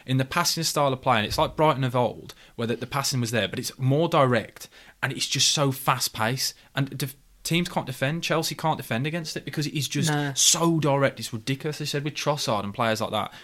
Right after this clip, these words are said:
Speaker 1: the pace
Speaker 2: Yeah,
Speaker 1: they've got
Speaker 2: and that
Speaker 1: is great.
Speaker 2: Caicedo in the middle
Speaker 1: Oh, he's
Speaker 2: plays in the middle. He's just, like, energy. He's just everywhere, isn't he? Covers, like, most of the pitch, and he's got some quality on the ball as
Speaker 1: Oh,
Speaker 2: well.
Speaker 1: yeah, he's great to watch. He'll be off to Chelsea. Well, they,
Speaker 2: <laughs> Yeah,
Speaker 1: they bid for him,
Speaker 2: yeah.
Speaker 1: didn't, they bid for him anyway, didn't they?
Speaker 2: Yeah, yeah, yeah.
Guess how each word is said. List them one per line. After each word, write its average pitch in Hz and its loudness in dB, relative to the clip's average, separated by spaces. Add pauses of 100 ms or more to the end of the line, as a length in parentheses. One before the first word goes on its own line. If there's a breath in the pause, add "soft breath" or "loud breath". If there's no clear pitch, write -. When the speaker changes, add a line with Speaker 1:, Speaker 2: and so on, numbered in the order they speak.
(140 loud breath)
Speaker 1:
the 127 -6
pace 151 4
Speaker 2:
Yeah, 117 0
Speaker 1:
they've - -12
got 120 4
Speaker 2:
and 180 6
that 185 2
Speaker 1:
is - 0
great. 180 8
Speaker 2:
Caicedo 151 6
in 139 0
the 143 2
middle 139 0 (160)
Speaker 1:
Oh, 120 4
he's 98 -2
Speaker 2:
plays 147 2
in 151 -2
the 151 0
middle. 143 0
He's 131 -2
just, - -6
like, 147 0 (100)
energy. 147 0
He's 190 0
just 175 -4
everywhere, 156 2
isn't 147 -2
he? 160 0
Covers, 156 -6
like, 151 -4
most 143 0
of - -16
the - -6
pitch, - -4
and 143 0
he's 131 -2
got 156 0
some 143 -4
quality 127 -2
on 147 -2
the 135 -4
ball 123 -4
as 139 0
Speaker 1:
Oh, 113 4
Speaker 2:
well. 101 4
Speaker 1:
yeah, 90 0
he's 95 -4
great 95 -2
to 107 -6
watch. 98 -4
He'll 135 6
be 113 2
off 95 -2
to 113 -8
Chelsea. 90 -4
Well, 123 2
they, 151 8
Speaker 2:
<laughs> 160 10
Yeah, 202 10
Speaker 1:
they 165 8
bid 226 12
for - 4
him, - 12
Speaker 2:
yeah. 180 12
Speaker 1:
didn't, 131 4
they 135 2
bid 156 6
for 139 0
him 117 4
anyway, 156 0
didn't 156 -6
they? 151 6
Speaker 2:
Yeah, 156 10
yeah, 139 4
yeah. 131 0